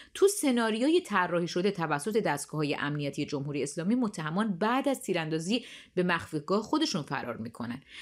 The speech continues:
اما این تصاویر گواه اون هست که این سه نفر حداقل هفتاد دقیقه بعد از حادثه در همون محل مشغول صحبت با همدیگه هستن. همچنین حساب کاربری دادبان، یک مرکز مشاوره حقوقی مستقل، طی گزارش اعلام کرده که در پرونده معترضان محکوم به اعدام اصفهان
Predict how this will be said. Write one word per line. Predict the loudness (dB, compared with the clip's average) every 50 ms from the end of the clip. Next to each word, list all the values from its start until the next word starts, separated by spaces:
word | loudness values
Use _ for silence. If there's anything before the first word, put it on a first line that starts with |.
| -16 -4 0
اما | 2 2 2
این | 2 2 2
تصاویر | 2 0 2 2 0 2 4 2 2
گواه | 6 6 6 8 8 6 4
اون | 4 2 2
هست | 2 2 2 0 0
که | -2
این | 0 0
سه | 0 0 0 2
نفر | 2 2 2 0 2
حداقل | 2 0 2 0 2 2 2 0 0
هفتاد | 0 -2 -2 -2 -4 -14 0 4 4 4 4 2 -2 2
دقیقه | 4 6 6 6 4 2 -2 2 2 2
بعد | 4 4 4 4 2 2
از | 0 0 0
حادثه | 0 2 2 2 0 0 0 0
در | 2 2 2
همون | 2 2 0 2 2
محل | 2 0 0
مشغول | 0 -2 -4 -4 0 0 0 0
صحبت | 2 0 -2 -2 0 -2 -2
با | -2 -2
همدیگه | -2 -2 -2 -4 -2 -2 -2
هستن. | -2 -2 -6 -8 -8 -8 -10 -12 -14 -18 _ _ _ _ _ _ _ -20 -20 -20 -20 -6 0
همچنین | 0 0 2 0 0 0 0 2 2 0 -2 -6 -16 _
حساب | _ -4 -2 0 -2 -2
کاربری | -2 0 -2 0 0 0 0 0 0 0
دادبان، | 2 2 0 0 0 -2 -2 -2 -2 -2 -2 -6 -16 -20 _ _
یک | -8 -6 -4
مرکز | -2 -4 -2 -2 -2 -2 -2
مشاوره | -2 -2 -2 -2 -2 -2 0 0 0 2
حقوقی | 2 2 2 4 2 2 4 2 2
مستقل، | 2 2 0 0 -2 -2 0 2 2 0 0 -2 -8 -16 -20 -6
طی | -2 0 0 0 4
گزارش | 4 4 6 6 4 2 2 2 0
اعلام | 0 2 0 0 -2 0
کرده | 0 0 0 0
که | -2 0
در | 0 0 0 0
پرونده | 0 0 0 0 0 -2 -2 0 0 0
معترضان | 0 -2 -4 -2 -2 -2 0 0 0 0 0
محکوم | 0 -2 -4 -4 -6 -6 -6 -4 -2
به | 0 0
اعدام | 0 0 0 -2 -2 -2
اصفهان | -4 -4 -6 -4 -2 0 2 2 2 0